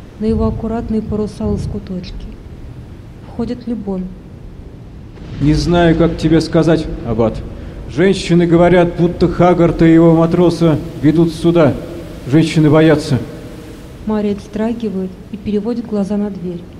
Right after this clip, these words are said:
Speaker 1: Аббат останавливается.
Speaker 2: «Ого, уже светает, туман синеет»,
Speaker 1: говорит один рыбак другому,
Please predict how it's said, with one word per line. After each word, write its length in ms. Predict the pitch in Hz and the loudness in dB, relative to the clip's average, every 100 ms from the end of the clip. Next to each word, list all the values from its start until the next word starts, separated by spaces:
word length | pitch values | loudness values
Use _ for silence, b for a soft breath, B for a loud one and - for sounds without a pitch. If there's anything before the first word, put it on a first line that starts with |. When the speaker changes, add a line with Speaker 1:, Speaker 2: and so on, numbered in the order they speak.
| - - - - - | -18 -18 -20 -20 -12
Speaker 1:
Аббат 340 | 202 196 208 202 | -8 -4 -4 -6
останавливается. 920 | - 214 196 180 170 165 170 170 - - - - - - - - - - - - - | -8 -4 -4 -4 -8 -8 -10 -12 -16 -18 -18 -20 -20 -20 -18 -18 -18 -20 -20 -20 -4
Speaker 2:
«Ого, 420 | 139 156 180 175 - - | 2 4 6 4 2 -4
уже 200 | 143 170 | 0 0
светает, 720 | 170 185 190 202 190 127 - - - | 0 2 4 6 6 2 -2 -12 -2
туман 360 | 139 156 180 170 | 2 4 4 2
синеет», 640 | - 160 160 156 139 123 - - - - - - - - - 190 | 2 4 6 6 4 2 -2 -6 -8 -8 -10 -12 -16 -14 -10 -6
Speaker 1:
говорит 380 | 202 214 277 | -4 -2 -2
один 200 | 240 196 208 | -2 -2 -4
рыбак 340 | 196 214 214 | -4 -4 -4
другому, 400 | 214 208 190 | -6 -6 -6